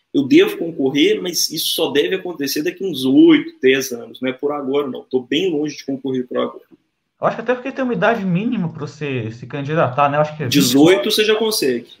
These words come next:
Speaker 1: Dezoito você
Speaker 2: Dezoito?
Speaker 1: já consegue pra cargos estaduais e municipais. Cargo federal é vinte e um.
Speaker 2: Ah, tá. É. Achei que era tudo vinte e um. Eu não sabia que tinha alguns que podia ser dezoito já. É.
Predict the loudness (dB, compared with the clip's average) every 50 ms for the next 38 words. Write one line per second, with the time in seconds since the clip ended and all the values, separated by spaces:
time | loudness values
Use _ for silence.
0 | _ -8 -6 -4 -2 0 2 2 4 2 2 0 -2 -4 -4 -4 -6 -2 0 0
1 | -2 -2 -4 -4 0 0 2 2 0 -2 -4 -4 -2 0 2 2 0 0 -2 -4
2 | -6 -4 -4 -4 -2 -2 0 0 2 0 0 0 -2 -4 -4 -4 -6 -6 -4 -6
3 | -6 -6 -4 -6 -6 -6 -6 -10 -10 -12 -14 _ _ _ _ _ _ -2 -2 -2
4 | 0 2 0 2 4 4 4 4 2 2 0 -4 -8 -10 -12 -14 -18 _ _ _
5 | _ _ _ _ -20 -20 _ _ _ _ 0 0 0 -2 -4 -10 -12 -12 -12 -12
6 | -12 -10 -10 -10 -12 -16 _ _ _ _ _ _ _ -14 -10 -8 -8 -6 -4 -4
7 | -2 -2 -4 -4 -6 -6 -6 -6 -6 -6 -8 -10 -8 -8 -6 -2 -2 -2 -2 -2
8 | -4 -4 -4 -2 -2 -2 -4 -4 -4 -6 -6 -6 -6 -8 -8 -10 -12 -18 -12 -8
9 | -8 -8 -6 -6 -8 -10 -10 -12 -18 _ _ _ _ -10 -10 -8 -10 -10 -12 -12
10 | -10 -10 -8 -8 -8 -10 -12 -14 -12 -12 -12 -12 -14 _ -20 -20 -20 -20 -20 -20
11 | -20 -20 -20 _ _ _ _ _ _ _ _ _ _ _ _ _ _ _ _ _
12 | _ _ _ _ _ _ _ _ _ _ _ -20 _ -2 -2 -2 -2 -2